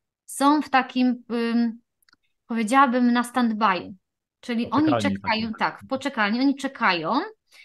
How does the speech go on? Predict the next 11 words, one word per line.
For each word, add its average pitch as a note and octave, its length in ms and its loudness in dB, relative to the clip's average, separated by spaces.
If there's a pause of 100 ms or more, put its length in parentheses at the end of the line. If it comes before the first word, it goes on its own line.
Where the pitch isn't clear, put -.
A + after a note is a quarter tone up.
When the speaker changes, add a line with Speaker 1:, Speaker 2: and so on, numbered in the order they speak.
(260)
Speaker 1:
i A3+ 200 -4
oni C4+ 640 4
będą B3 540 4
interweniować A#3 1400 0
tylko D#4+ 520 0
i C4 120 2
wyłącznie B3+ 480 0
w A3 40 -4
momencie A#3+ 460 0
zagrożenia A#3+ 760 2
życia, A#3 640 0